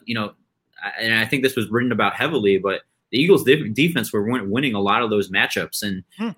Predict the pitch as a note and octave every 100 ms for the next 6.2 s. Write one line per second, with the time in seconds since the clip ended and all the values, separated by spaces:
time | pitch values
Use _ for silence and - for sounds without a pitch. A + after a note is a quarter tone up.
0 | - - G2+ E2+ - B2 G#2+ - A2+ C3+
1 | B2+ A#2+ - C3+ A#2+ G2+ - C#3 A2+ G#2
2 | G#2 - G2+ G#2 G#2 A2+ A#2 A2 A2 A#2+
3 | A2+ - G#2+ B2 F3 C#3+ G#2 G2+ G2+ G2+
4 | B2 G2+ A#2 A#2 A2 A2+ A#2 A2 - G2
5 | G#2+ G#2+ - G#2 G#2 - A2+ G#2+ F#2 A#2
6 | A2+ F2